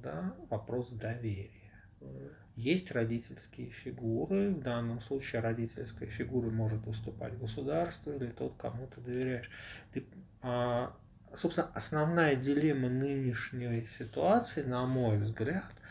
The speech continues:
Speaker 1: заключается в, м, в том, что начался процесс сепарации. Начались очень сильные процессы, м, а, такой бе-, бело-черное, то есть,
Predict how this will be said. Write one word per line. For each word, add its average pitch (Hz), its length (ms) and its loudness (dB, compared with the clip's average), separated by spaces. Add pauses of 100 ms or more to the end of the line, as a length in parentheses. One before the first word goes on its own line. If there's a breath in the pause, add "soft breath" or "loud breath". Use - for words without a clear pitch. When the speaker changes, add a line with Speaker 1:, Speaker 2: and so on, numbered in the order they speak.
(300 loud breath)
Speaker 1:
заключается 156 840 2
в, - 280 -14
м, 113 420 2
в - 160 -8
том, 156 120 4
что - 160 -4
начался 120 480 -2
процесс - 420 -4
сепарации. - 760 -6 (600 loud breath)
Начались 135 680 2
очень 139 340 2
сильные 151 520 0
процессы, 131 960 4 (140)
м, 117 440 2 (240)
а, 113 480 6
такой 139 280 6
бе-, 123 220 6
бело-черное, 135 1600 8
то 120 120 0
есть, - 240 0